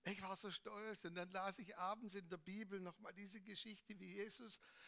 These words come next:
sein kostbares Blut vergossen hat. Er hat das, das Höchste überhaupt gegeben, was er konnte. Kein Black Friday Schnäppchen an diesem Karfreitag, sondern sein Blut für die Gemeinde.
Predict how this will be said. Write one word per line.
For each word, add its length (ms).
sein 300
kostbares 720
Blut 320
vergossen 580
hat. 160
Er 100
hat 160
das, 180
das 180
Höchste 380
überhaupt 520
gegeben, 400
was 180
er 60
konnte. 420
Kein 320
Black 300
Friday 500
Schnäppchen 540
an 120
diesem 300
Karfreitag, 840
sondern 220
sein 280
Blut 380
für 140
die 100
Gemeinde. 580